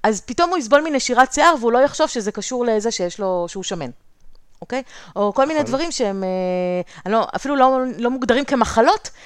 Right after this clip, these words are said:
Speaker 1: אבל כל מיני מצבים שלא מקשרים אותם, אבל זה קשור.
Speaker 2: ראיתי לאחרונה בטלוויזיה, ש-, אה, באחת הכתבות, שלפעמים רופאים מקבלים פציינט, אה,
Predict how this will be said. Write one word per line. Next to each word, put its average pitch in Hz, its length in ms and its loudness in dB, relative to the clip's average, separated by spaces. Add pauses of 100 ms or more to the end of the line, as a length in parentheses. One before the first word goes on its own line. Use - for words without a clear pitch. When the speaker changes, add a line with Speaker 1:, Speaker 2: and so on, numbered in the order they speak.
(100)
Speaker 1:
אבל 208 140 0
כל 185 100 6
מיני 339 120 2
מצבים 302 520 2 (100)
שלא 233 420 2
מקשרים 330 340 -2
אותם, 196 300 2
אבל 165 140 -4
זה 180 120 -6
קשור. 269 320 -6 (460)
Speaker 2:
ראיתי 143 380 2
לאחרונה 139 540 2
בטלוויזיה, 165 720 0
ש-, 175 140 -4
אה, 117 1120 -2 (200)
באחת 127 540 -4
הכתבות, 214 500 0 (320)
שלפעמים 147 1080 2
רופאים 247 640 0 (400)
מקבלים 165 600 0
פציינט, 165 560 2 (260)
אה, 143 60 -6